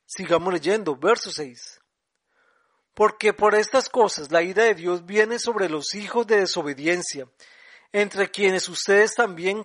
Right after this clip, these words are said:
caminaron una vez". No caminamos ese camino,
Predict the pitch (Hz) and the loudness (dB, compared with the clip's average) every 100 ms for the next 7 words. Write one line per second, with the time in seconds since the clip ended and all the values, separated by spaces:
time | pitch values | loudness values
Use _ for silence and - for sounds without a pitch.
0 | _ 226 208 175 160 185 196 208 202 _ | _ -2 -2 -4 0 2 2 -2 -8 _
1 | _ 190 165 190 185 147 - - - _ | _ -6 0 0 0 -2 -8 -12 -16 _
2 | _ _ _ _ _ _ _ _ _ _ | _ _ _ _ _ _ _ _ _ _
3 | _ _ _ _ _ _ _ _ _ _ | _ _ _ _ _ _ _ _ _ _
4 | _ _ _ _ _ _ _ _ _ _ | _ _ _ _ _ _ _ _ _ _
5 | _ _ _ _ _ - 214 220 277 262 | _ _ _ _ _ 0 2 4 2 0
6 | 196 190 208 220 202 214 185 175 196 143 | -4 -4 -6 -6 -6 -2 -2 -2 -6 -8